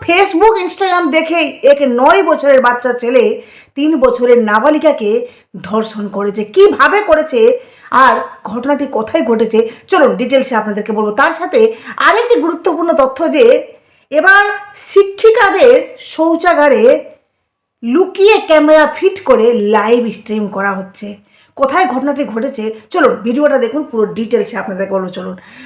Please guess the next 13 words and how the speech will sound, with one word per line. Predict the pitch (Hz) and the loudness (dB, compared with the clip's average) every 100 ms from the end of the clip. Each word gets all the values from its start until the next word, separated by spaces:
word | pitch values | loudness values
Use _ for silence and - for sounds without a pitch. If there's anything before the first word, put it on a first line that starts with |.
| - 285 | -4 0
নমস্কার | 370 - 440 381 | 2 2 0 0
বন্ধুরা, | 339 339 349 | 0 0 0
আমি | 254 294 | 2 -2
সনকা, | 320 311 302 302 | -2 -4 -2 0
আমার | 269 254 | -2 -2
নতুন | 233 330 302 | -6 -6 -8
একটি | 285 | -8
প্রতিবেদনে | 254 240 240 233 233 | -6 -6 -4 -4 -4
আপনাদের | 220 208 | -6 -8
সকলকে | - 247 247 - 359 294 - 208 - - _ _ | -8 -10 -8 -4 -2 -2 -2 -2 -2 -8 _ _
স্বাগত | - 208 185 196 202 | -10 -6 -4 -4 -6
বন্ধুরা। | 185 185 190 190 - _ | -6 -6 -8 -12 -16 _
তো | 403 349 - | -4 0 -2